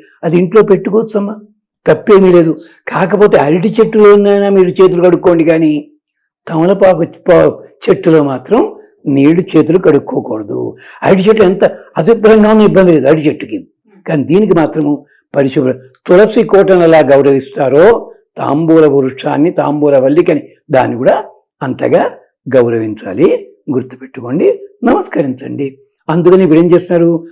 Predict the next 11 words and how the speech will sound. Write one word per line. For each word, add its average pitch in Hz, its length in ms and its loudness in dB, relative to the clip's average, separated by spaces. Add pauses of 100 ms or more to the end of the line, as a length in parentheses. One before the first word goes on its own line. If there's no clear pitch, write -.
(140)
బంగారం 175 420 4
కూడా 156 260 4
తాంబూలం 160 680 0
సైజులో 139 460 0 (180)
ఏర్పాటు 156 320 2
చేసి 131 200 -6
పూజ 196 360 -6
చేసుకుంటారు - 420 -16
పాపం. - 340 -14 (320)
ఇది 123 140 -4
విశేషం. 147 600 -6